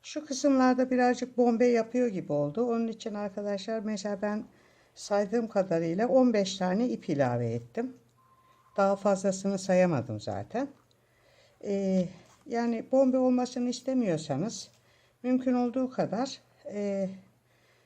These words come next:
boşluk bırakmadan ip ilave edin. Bakın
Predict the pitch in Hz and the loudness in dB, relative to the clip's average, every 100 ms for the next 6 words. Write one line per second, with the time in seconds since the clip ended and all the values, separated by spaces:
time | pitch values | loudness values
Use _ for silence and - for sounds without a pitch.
0 | _ _ _ _ - 233 254 254 262 262 | _ _ _ _ -4 0 0 -2 -6 -2
1 | 262 254 185 185 254 262 226 - 135 120 | -2 0 -2 2 0 0 -6 -6 -2 0
2 | 110 95 - 95 95 _ _ _ _ _ | 0 -2 -6 -10 -14 _ _ _ _ _
3 | _ _ _ _ _ _ _ _ _ _ | _ _ _ _ _ _ _ _ _ _
4 | _ _ _ _ _ _ - - _ | _ _ _ _ _ _ -20 -20 _